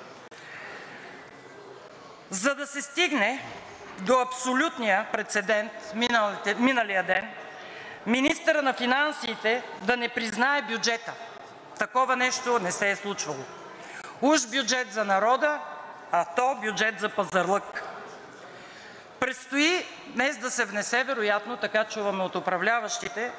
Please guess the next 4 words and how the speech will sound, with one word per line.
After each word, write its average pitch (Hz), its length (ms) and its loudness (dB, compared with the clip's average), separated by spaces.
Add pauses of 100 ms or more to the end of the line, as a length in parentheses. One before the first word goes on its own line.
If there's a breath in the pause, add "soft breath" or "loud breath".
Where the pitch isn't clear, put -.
(1080)
уж 285 320 6
и 240 60 -4
нова 214 320 4
Конституция. 269 760 0